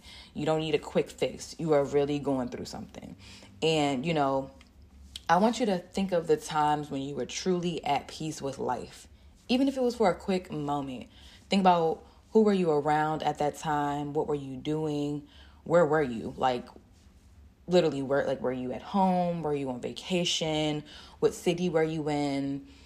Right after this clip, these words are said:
Were you in the car? This can be something from, like, twelve years ago. I don't care when it was, but you do have a moment of peace to reflect on. If you can't think of it right away, I'll give you a second, you know, just to think.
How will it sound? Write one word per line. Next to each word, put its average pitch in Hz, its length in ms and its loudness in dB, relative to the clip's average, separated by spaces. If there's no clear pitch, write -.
Were 135 60 -6
you 127 100 -4
in 117 80 -8
the 90 80 -8
car? 156 640 4
This 254 140 4
can 311 80 2
be 254 60 6
something 214 280 2
from, 170 100 -6
like, 147 140 0
twelve 165 400 2
years 147 280 2
ago. 113 280 -10
I 151 100 4
don't 175 140 4
care 147 160 4
when 156 180 2
it 170 100 2
was, 160 480 2
but 156 540 2
you 151 180 -4
do 165 240 0
have 160 300 2
a 139 60 2
moment 139 420 -2
of 127 180 -8
peace - 600 -8
to 156 120 0
reflect 131 480 -6
on. - 300 -12
If 175 100 -2
you 202 80 6
can't 226 220 4
think 196 180 0
of 190 100 4
it 185 60 2
right 175 180 4
away, 165 320 2
I'll 156 100 4
give 151 160 -6
you 156 80 0
a 156 40 4
second, 147 500 -2
you 151 80 -4
know, 131 180 0
just 147 240 -4
to 147 60 -6
think. - 440 -4